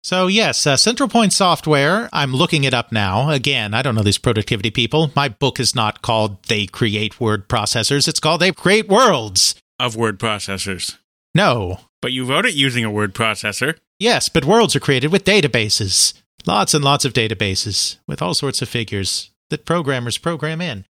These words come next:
Speaker 1: Central Point Software was a leading software utilities maker for the P C market. Copy two was an expansion card, which came with its own software.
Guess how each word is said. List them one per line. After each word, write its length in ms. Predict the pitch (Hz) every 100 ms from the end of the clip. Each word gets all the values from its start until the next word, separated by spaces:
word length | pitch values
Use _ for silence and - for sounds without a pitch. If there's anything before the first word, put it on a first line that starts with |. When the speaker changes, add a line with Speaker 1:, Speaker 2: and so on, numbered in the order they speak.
| _ _ _ -
Speaker 1:
Central 280 | 294 320 208
Point 220 | 226 214
Software 400 | 220 220 185 185
was 140 | 170
a 100 | 170
leading 320 | 135 165 208
software 380 | 190 196 202 196
utilities 480 | 185 180 220 160 117
maker 240 | 127 120
for 80 | 107
the 80 | 123
P 160 | 156 139
C 180 | -
market. 520 | 143 143 175 - - - _ _ _ _
Copy 320 | - 156 - 139
two 720 | - 220 240 165 160 214 226 175
was 240 | 143 131
an 80 | 131
expansion 600 | - - 220 320 - 117
card, 600 | 117 85 - - - - -
which 380 | 139 135 - -
came 300 | 180 180 147
with 160 | 123
its 140 | 127 127
own 180 | 110
software. 680 | 104 120 92 - 107 92 151